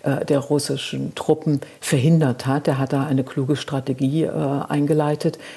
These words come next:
Er hat auch die Rückeroberung von Charkiw, äh, bewerkstelligt. Das heißt, er hat tatsächlich, äh, große Erfolge eingefahren. Ähm, und er ist vor allem sehr beliebt. Er ist ein, äh, ausgesprochen freundlicher, ähm, General, der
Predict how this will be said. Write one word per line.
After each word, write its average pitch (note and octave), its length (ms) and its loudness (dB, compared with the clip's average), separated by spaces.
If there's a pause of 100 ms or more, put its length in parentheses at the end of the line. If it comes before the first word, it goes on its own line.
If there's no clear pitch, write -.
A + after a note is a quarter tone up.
(120)
Er C3 100 0
hat C3+ 220 -2
auch D3 280 -2
die C#3+ 120 -2
Rückeroberung C#3 800 -2
von C#3 180 -4
Charkiw, D#3 800 -2
äh, D#3 300 0 (200)
bewerkstelligt. D#3 920 0 (300)
Das C#3+ 160 2
heißt, D3+ 180 0
er C3+ 140 2
hat - 220 -4 (120)
tatsächlich, - 760 -6
äh, D3+ 60 -4 (380)
große C#3+ 300 2
Erfolge E3 640 2
eingefahren. D#3+ 640 0 (640)
Ähm, D3+ 400 2 (280)
und F#3+ 320 4
er E3 140 4
ist - 160 -2
vor - 140 -4
allem D3 260 2
sehr C#3 260 4
beliebt. C3 520 0
Er - 120 0
ist - 220 -2
ein, C#3+ 320 4
äh, - 40 -4
ausgesprochen C#3 840 -2
freundlicher, C#3+ 920 -2
ähm, C3 680 -4
General, C#3 600 2
der C#3 320 -2